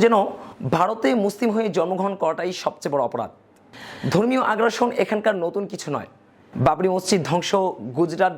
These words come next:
দাঙ্গা, দিল্লি দাঙ্গা, প্রতিটি ঘটনাই একই চিত্র। মুসলমানদের লক্ষ্য করে সহিংসতা আর বিচারহীনতার সংস্কৃতি।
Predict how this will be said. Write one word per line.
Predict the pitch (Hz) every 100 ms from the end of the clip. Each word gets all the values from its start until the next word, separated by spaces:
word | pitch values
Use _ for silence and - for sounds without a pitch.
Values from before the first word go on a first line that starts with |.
| -
দাঙ্গা, | 170 175 180 180 - - 135
দিল্লি | 180 185 180
দাঙ্গা, | 175 180 180 180 _ _ _ -
প্রতিটি | 208 233 - 160
ঘটনাই | 160 208 165 214 -
একই | - 196 180
চিত্র। | - - - - - - - - 165
মুসলমানদের | 247 247 262 269 233
লক্ষ্য | 185 220 220
করে | 226 226 233 - -
সহিংসতা | 190 196 214 - 196 202 202 - _ -
আর | 151 123 123
বিচারহীনতার | - 226 226 214 214 196 -
সংস্কৃতি। | 165 - 139 127